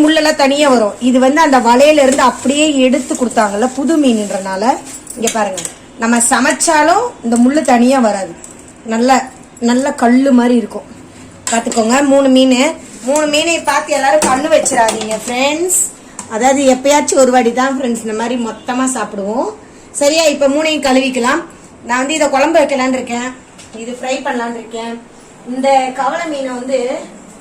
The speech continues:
அங்க இருக்கிற பாட்டிங்க எல்லாம் சொன்னாங்க, குழம்பு வச்சு ஒரு மாங்காய் போட்டு குழம்பு வச்சா நல்லா இருக்கும்னு. ஆனா இது ரொம்ப இருக்கிறனால இவங்க சாப்பிடவே மாட்டாங்க, கண்டிப்பா ஃப்ரை பண்ணாதான் சாப்பிடுவாங்க.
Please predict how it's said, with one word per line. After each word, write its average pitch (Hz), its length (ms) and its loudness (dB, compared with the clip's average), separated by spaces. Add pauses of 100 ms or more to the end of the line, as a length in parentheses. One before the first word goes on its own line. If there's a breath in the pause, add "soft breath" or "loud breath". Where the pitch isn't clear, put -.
(500)
அங்க 311 180 -4
இருக்கிற 370 220 -4 (160)
பாட்டிங்க 339 420 -2
எல்லாம் 330 220 -4
சொன்னாங்க, 302 480 -6
குழம்பு 320 360 -4
வச்சு 262 160 -4 (140)
ஒரு 254 160 0
மாங்காய் 269 340 -6
போட்டு 262 240 -8
குழம்பு 262 280 -4
வச்சா 262 260 -8
நல்லா 233 240 -4
இருக்கும்னு. 208 360 -10 (520 loud breath)
ஆனா 311 140 -6 (120)
இது 285 120 -10 (100)
ரொம்ப 294 240 -8 (120)
இருக்கிறனால 285 580 -2
இவங்க 277 320 -6
சாப்பிடவே 277 460 -4
மாட்டாங்க, 240 340 -8
கண்டிப்பா 233 340 -10 (220)
ஃப்ரை 254 160 -8 (100)
பண்ணாதான் 247 420 -8
சாப்பிடுவாங்க. 220 500 -8